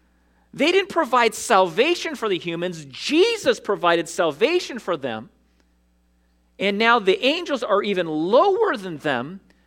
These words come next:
serving those people who will inherit the salvation that Jesus brought. So, so the author is giving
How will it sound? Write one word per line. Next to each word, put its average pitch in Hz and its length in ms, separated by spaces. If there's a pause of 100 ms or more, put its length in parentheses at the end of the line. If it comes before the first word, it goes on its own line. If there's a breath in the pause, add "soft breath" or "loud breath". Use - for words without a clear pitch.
(140)
serving 330 720
those 196 180
people 214 300
who 208 120
will 208 120
inherit 180 400
the 160 60
salvation 202 500
that 160 140
Jesus 135 260
brought. 262 300 (180 loud breath)
So, 233 280 (600 loud breath)
so 247 220
the 226 200
author 269 400
is 185 140
giving 185 240